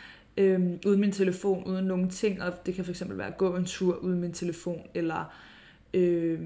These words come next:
være i naturen, er jeg også blevet rigtig glad for. Det er faktisk gået op for mig,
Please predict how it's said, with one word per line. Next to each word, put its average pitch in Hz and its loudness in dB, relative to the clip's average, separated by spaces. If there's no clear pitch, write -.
være 175 0
i - 4
naturen, 220 0
er 202 -2
jeg 190 0
også 185 -4
blevet 196 -4
rigtig 190 -6
glad 185 -4
for. 190 -6
Det 185 -4
er 180 -8
faktisk 185 -4
gået 185 -6
op 180 -6
for 190 -4
mig, 180 -4